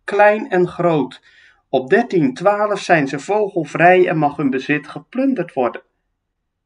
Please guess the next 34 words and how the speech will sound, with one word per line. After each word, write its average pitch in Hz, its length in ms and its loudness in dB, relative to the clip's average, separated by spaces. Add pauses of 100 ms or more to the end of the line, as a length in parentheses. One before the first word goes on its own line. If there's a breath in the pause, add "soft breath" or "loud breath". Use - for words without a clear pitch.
(580)
Wie 117 140 -6
dat 123 180 2
bericht 131 300 2
hoort 156 320 2
en 160 100 2
de 143 80 -2
geschiedenis 170 760 0
aan 151 180 0
zich 165 180 -6
voorbij 165 440 0
laat 175 200 2
trekken, 156 340 0
die 165 120 0
denkt 170 240 0
zomaar 180 720 0 (300 soft breath)
aan 156 160 2
wat 156 180 0
er 160 80 -6
gebeurt 185 480 0
in 180 80 2
de 160 100 0
Tweede 160 360 0
Wereldoorlog. 165 840 0 (1000)
Hitler 151 380 0
was 156 180 0
ook 190 160 4
uit 185 240 4
op 165 100 0
de 160 100 2
totale 180 540 4
vernietiging 185 640 0
van 175 120 0
de 156 100 0
Joden. 180 460 0